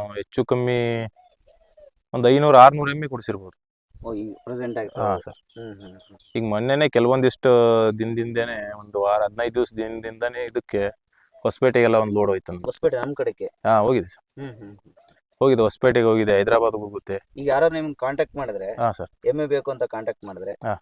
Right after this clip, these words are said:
Speaker 2: ನಿಮ್ಮಲ್ಲಿ ಇಲ್ಲಾಂದ್ರೆ ಬೇರೆ ಕಡೆಯಿಂದ ನಾನು ಅದು ತರಿಸ್ಕೊಡ್ತೀನಿ.
Speaker 1: ನೋಡಿ, ಈಗ ಹತ್ತು ಈ ತರ ಎಲ್ಲ ಬೇಕಾದ್ರೆ ಅಲ್ಲಿಂದಾನೇ ತರಿಸ್ಕೊಡ್ತೀನಿ.
Speaker 2: ಡೈರೆಕ್ಟ್ ಆಗಿ?
Speaker 1: ಡೈರೆಕ್ಟ್ ಆಗಿ. ಅವರು ಬರ್ತೀನಿ ಅಂದ್ರೆ ಅಲ್ಲಿ ಕರ್ಕೊಂಡು ಹೋಗಿ, ಅಲ್ಲಿ ಯಾವ ತರ ಸಿಸ್ಟಮ್ ಇರುತ್ತೋ ಅದನ್ನೆಲ್ಲ ತೋರಿಸಿ, ಅವ್ರು ಬಂದ್ರೂ ತಗೋಬಹುದು, ಏನ್ ಪ್ರಾಬ್ಲಮ್ ಇಲ್ಲ.
Speaker 2: ಹ್ಮ್, ಹ್ಮ್.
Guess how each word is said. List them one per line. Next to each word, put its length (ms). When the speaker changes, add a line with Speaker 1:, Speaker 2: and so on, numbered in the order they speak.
Speaker 2:
ನಿಮ್ಮಲ್ಲಿ 320
ಇಲ್ಲಾಂದ್ರೆ 280
ಬೇರೆ 220
ಕಡೆಯಿಂದ 260
ನಾನು 220
ಅದು 260
ತರಿಸ್ಕೊಡ್ತೀನಿ. 440
Speaker 1:
ನೋಡಿ, 180
ಈಗ 120
ಹತ್ತು 720
ಈ 100
ತರ 160
ಎಲ್ಲ 180
ಬೇಕಾದ್ರೆ 400
ಅಲ್ಲಿಂದಾನೇ 380
ತರಿಸ್ಕೊಡ್ತೀನಿ. 600
Speaker 2:
ಡೈರೆಕ್ಟ್ 300
ಆಗಿ? 240
Speaker 1:
ಡೈರೆಕ್ಟ್ 340
ಆಗಿ. 380
ಅವರು 300
ಬರ್ತೀನಿ 400
ಅಂದ್ರೆ 180
ಅಲ್ಲಿ 180
ಕರ್ಕೊಂಡು 440
ಹೋಗಿ, 260
ಅಲ್ಲಿ 220
ಯಾವ 140
ತರ 160
ಸಿಸ್ಟಮ್ 380
ಇರುತ್ತೋ 260
ಅದನ್ನೆಲ್ಲ 260
ತೋರಿಸಿ, 440
ಅವ್ರು 240
ಬಂದ್ರೂ 460
ತಗೋಬಹುದು, 420
ಏನ್ 100
ಪ್ರಾಬ್ಲಮ್ 380
ಇಲ್ಲ. 160
Speaker 2:
ಹ್ಮ್, 180
ಹ್ಮ್. 180